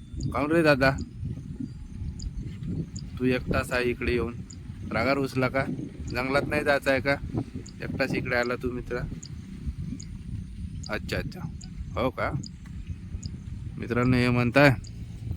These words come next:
मला एकटे सोडून दिले म्हणताय बाकी झाडं, मी राहिलो एकटं म्हणताय इथंच. तर राहते दुःखभरी कहाणी झाडाची पण,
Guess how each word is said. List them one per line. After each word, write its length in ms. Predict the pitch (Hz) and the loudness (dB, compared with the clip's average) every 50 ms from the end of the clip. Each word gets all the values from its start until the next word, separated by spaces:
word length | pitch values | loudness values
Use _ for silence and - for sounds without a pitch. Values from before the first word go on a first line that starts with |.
| - - - - - - - - - - - - - - - | -4 -6 -6 -4 -4 -6 -6 -6 -8 -6 -6 -6 -6 -6 -6
मला 180 | 98 110 107 117 | -6 -2 0 0
एकटे 260 | 120 117 - - 123 | 0 0 0 -4 -4
सोडून 340 | 120 120 113 113 120 123 120 | -2 -2 -2 0 0 -2 -2
दिले 220 | 120 113 117 117 | -2 -2 -2 -2
म्हणताय 300 | 117 117 113 113 123 117 | -2 -4 -4 -4 -2 -2
बाकी 280 | 110 107 107 - 120 113 | 0 -2 -2 0 -2 0
झाडं, 280 | 110 110 110 117 135 123 - - - - - - - - | 2 2 4 4 2 2 0 -4 -10 -10 -10 -10 -8 -8
मी 140 | 110 110 110 | -6 -4 -2
राहिलो 260 | 110 110 110 110 117 | -2 -2 0 0 0
एकटं 320 | 113 110 107 - - 113 107 | 0 -2 -2 -4 -4 -4 -2
म्हणताय 340 | 110 113 110 101 113 110 | 0 -2 -2 0 0 0
इथंच. 380 | 110 110 113 - 135 123 - - - - - - - - - - - - - - - - - - - - - - - - - - - - - - - - - | 0 -2 -2 -2 -2 -2 -2 -4 -6 -8 -8 -10 -8 -6 -4 -4 -4 -4 -6 -8 -8 -8 -8 -8 -10 -10 -8 -8 -8 -8 -6 -4 -4 -4 -4 -6 -8 -10 -8
तर 140 | 117 120 113 | -6 -6 -4
राहते 340 | 117 117 120 - 135 131 127 | -4 -4 -4 -2 -2 -2 -2
दुःखभरी 680 | 120 - - - - 113 113 107 - 110 110 107 117 | -2 -4 -6 -8 -6 -6 -6 -6 -4 -2 -2 -2 -2
कहाणी 380 | 110 113 104 104 104 107 110 - | 0 0 2 2 2 0 -2 -6
झाडाची 600 | - - - - - 101 101 104 104 104 - - | -8 -8 -8 -8 -6 -4 -2 -2 -4 -4 -6 -6
पण, 180 | - - 101 | -6 -6 -6